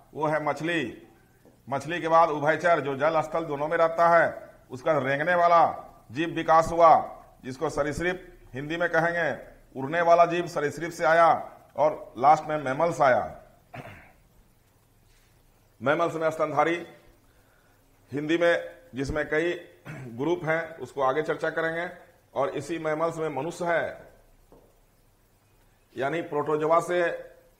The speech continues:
जंतु का विकास शुरू होता है और इकानोडर्मेटा से प्रोटोकॉर्डेट वर्टिब्रेट होते हुए फिश, एम्फीबिया, रेप्टालिया,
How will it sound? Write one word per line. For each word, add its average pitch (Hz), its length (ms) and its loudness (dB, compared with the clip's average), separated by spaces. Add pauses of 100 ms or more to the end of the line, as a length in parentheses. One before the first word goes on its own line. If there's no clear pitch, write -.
जंतु 139 320 -4
का 165 120 2
विकास 151 400 2
शुरू 160 280 -4
होता 151 320 0
है 165 560 0 (460)
और 165 520 2 (340)
इकानोडर्मेटा 151 840 0
से 170 260 0 (680)
प्रोटोकॉर्डेट 151 800 -2
वर्टिब्रेट 151 720 -6
होते 147 220 -2
हुए 170 240 0 (760)
फिश, - 540 -6 (760)
एम्फीबिया, 170 520 0
रेप्टालिया, 160 640 2